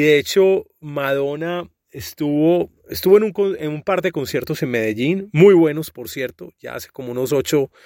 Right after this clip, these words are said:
nueve años. Y el año pasado, en dos mil, o este año, perdón, en dos mil veintidós,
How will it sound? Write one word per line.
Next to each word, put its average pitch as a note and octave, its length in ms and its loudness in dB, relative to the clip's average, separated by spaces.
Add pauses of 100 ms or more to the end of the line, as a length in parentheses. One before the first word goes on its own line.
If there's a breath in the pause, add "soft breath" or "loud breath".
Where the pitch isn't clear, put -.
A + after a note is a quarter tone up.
(220 soft breath)
nueve C#3 300 2
años. C3 420 -2 (600 soft breath)
Y D3+ 140 0
el E3 100 4
año B3 180 2
pasado, D#3+ 540 -2
en D3 100 -10
dos C3 280 -10
mil, C#3+ 200 -14
o D#3 120 -2
este F3+ 220 -4
año, B2 240 -2
perdón, B2 340 -2
en B2 100 -4
dos B2+ 200 0
mil D#3+ 200 2
veintidós, D#3 680 2